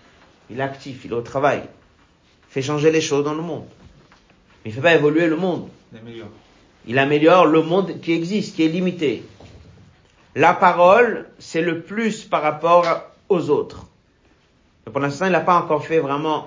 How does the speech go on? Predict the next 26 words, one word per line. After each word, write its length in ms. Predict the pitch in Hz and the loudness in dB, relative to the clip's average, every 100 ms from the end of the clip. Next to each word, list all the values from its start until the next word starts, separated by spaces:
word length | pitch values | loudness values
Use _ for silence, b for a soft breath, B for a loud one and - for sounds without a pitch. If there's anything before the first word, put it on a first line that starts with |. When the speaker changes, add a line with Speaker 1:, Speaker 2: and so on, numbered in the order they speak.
| 120 | -4
Speaker 1:
Davar 340 | 135 139 135 | -2 -2 -2
Hadash. 540 | 135 120 95 - - - - b b b b b b b b | -6 -6 -8 -12 -18 -20 -20 b b b b b b b b
Quand 120 | - 185 | -4 0
est-ce 160 | 214 | 2
qu'il 80 | - | 0
va 80 | 131 | -2
faire 180 | 175 175 | -2 -4
quelque 140 | 123 | -4
chose 100 | 160 | -8
de 80 | 170 | -6
Hadash ? 480 | 170 175 247 208 - | -4 2 4 4 0
Lorsque 240 | 165 165 | -6 -8
ce 80 | 151 | -8
ne 60 | 147 | -8
sera 160 | 151 | -4
pas 140 | 180 185 | -2 -2
une 120 | 143 | -2
simple 380 | - 135 135 120 | -6 -6 -6 -6
parole. 540 | 104 87 101 127 135 - b b _ - | -6 -2 -2 -2 -4 -12 b b _ -12
Là, 120 | 127 147 | -6 -4
il 60 | |
parle 120 | 147 | -2
pas 80 | 147 | -4
encore 180 | 143 139 | -4 -4
de 100 | 127 | -8
Tfila. 400 | 120 110 95 | -10 -10 -10